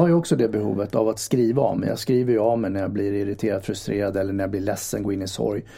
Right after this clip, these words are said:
Så skriver jag ju av mig och sen sparar jag ju gärna, eh, gärna de bitarna och,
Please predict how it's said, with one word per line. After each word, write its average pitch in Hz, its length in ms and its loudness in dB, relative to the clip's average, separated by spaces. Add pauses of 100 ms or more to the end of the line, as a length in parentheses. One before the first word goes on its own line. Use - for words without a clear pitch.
(260)
Så - 140 -4
skriver 110 340 2
jag 98 100 2
ju 101 60 2
av 117 220 2
mig 98 140 -2
och 92 80 -4
sen 113 140 0
sparar 117 400 2
jag 92 120 0
ju 90 120 0
gärna, 95 380 -2 (640)
eh, - 440 -4
gärna 101 280 0
de 95 200 -4
bitarna 104 460 -4
och, - 320 -8